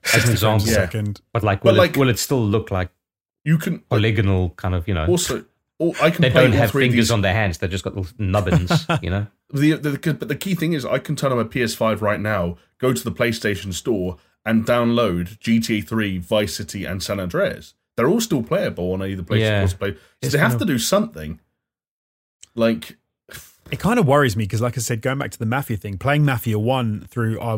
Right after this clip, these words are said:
Speaker 2: it was incredible. It was a great, it was, it was a, it could have come out now, standalone. Played two and played it for an hour and was like, "I don't wanna play any more of this." It's so
Speaker 1: <laughs>
Speaker 2: dated. It doesn't look that great. It doesn't play that great. Like, I'm
Speaker 1: Yeah.
Speaker 2: not into it.
Speaker 3: Yeah.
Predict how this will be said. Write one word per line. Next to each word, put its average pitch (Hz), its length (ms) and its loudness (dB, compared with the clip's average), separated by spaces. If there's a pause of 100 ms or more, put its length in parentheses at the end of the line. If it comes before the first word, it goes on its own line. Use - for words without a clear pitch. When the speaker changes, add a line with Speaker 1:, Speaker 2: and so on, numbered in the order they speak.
(120)
Speaker 2:
it 127 60 -6
was 113 160 -2
incredible. 113 400 0
It - 20 -2
was 104 60 -2
a 107 60 -4
great, 110 280 0
it 104 60 -8
was, 107 120 -4
it 113 140 -6
was 110 140 -2
a, 101 260 -4
it - 140 -16
could 143 140 2
have 117 100 0
come 120 140 -2
out 113 180 0
now, 110 240 -2
standalone. 113 480 -2 (200)
Played 156 280 2
two 107 440 2
and 110 140 -4
played 123 160 0
it 104 80 -4
for 107 180 -2
an 113 60 -2
hour 113 360 0
and 95 80 -4
was 98 140 -6
like, 101 280 -8
"I 120 80 -2
don't 117 120 -2
wanna 104 120 -2
play 120 160 -2
any 107 100 -4
more 107 180 -4
of 95 60 -8
this." 101 260 -12 (460)
It's - 300 -2
so 127 420 4
Speaker 1:
<laughs> 120 120 0
Speaker 2:
dated. 117 340 0
It 110 120 -8
doesn't 110 260 -2
look 120 260 -4 (220)
that 120 200 -6
great. 120 340 -2
It 110 60 -8
doesn't 107 240 -4
play 120 260 -4
that 113 200 -4
great. 117 260 -6
Like, 110 180 -4
I'm 127 80 0
Speaker 1:
Yeah. 127 40 2
Speaker 2:
not 123 160 0
into 120 260 -4
it. - 100 -12 (240)
Speaker 3:
Yeah. 90 220 -4